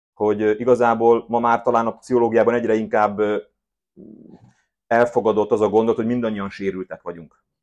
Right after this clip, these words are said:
valamilyen szinten, és ugye a Máté, ö,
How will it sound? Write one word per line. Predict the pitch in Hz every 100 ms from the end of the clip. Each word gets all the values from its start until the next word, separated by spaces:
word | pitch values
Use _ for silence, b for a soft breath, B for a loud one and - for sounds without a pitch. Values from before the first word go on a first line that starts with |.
| _ _
valamilyen | - 98 98 95 85
szinten, | - 117 113 110
és | 104
ugye | 107
a | 104
Máté, | 110 110 113 104 104 -
ö, | 104 101